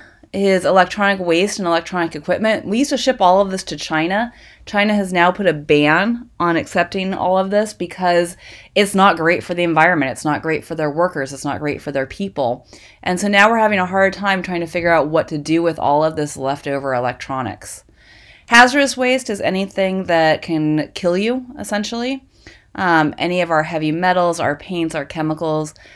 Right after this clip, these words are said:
those have to be disposed of properly, and it's a very expensive process to get rid of hazardous waste.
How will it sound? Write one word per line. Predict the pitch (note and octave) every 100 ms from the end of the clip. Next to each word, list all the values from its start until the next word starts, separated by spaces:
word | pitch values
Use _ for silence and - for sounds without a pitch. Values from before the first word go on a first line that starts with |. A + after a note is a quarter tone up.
| -
those | - F3
have | G3 F#3
to | F#3
be | F3
disposed | D#3+ D#3+ D#3+ D#3+ D#3+
of | -
properly, | - D#3 D#3 E3+ E3+ E3+
and | - F3
it's | D3
a | G3
very | D3+ D3 E3 E3+ F3
expensive | - - - D3+ D3+ C#3 -
process | C3+ B2+ B2 D#2+ -
to | -
get | C3+
rid | F#2+ B2+
of |
hazardous | B2 A#2 A#2+ A2 -
waste. | E2+ C2+ -